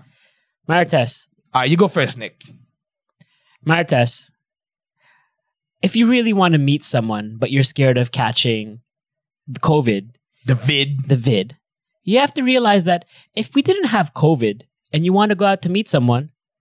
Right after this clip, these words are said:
Speaker 1: you could also die from a car accident. You could also die by falling off a bridge.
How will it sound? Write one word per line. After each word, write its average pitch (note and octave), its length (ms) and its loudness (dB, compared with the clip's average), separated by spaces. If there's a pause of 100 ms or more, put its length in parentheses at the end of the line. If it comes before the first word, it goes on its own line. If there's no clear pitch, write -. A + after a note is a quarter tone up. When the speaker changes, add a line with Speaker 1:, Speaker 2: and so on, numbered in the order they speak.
(600)
Speaker 1:
you C#4+ 140 0
could A4+ 140 -2
also D#3+ 320 2
die A2 320 -2
from B2+ 240 2
a - 60 2
car G2+ 240 -4
accident. G#2+ 600 -6 (500)
You D4 120 0
could - 140 -2
also E3 320 0
die C3 260 2
by B2 180 2
falling A#2 400 2
off G#2 180 -6
a A2 60 -8
bridge. G#2 480 -4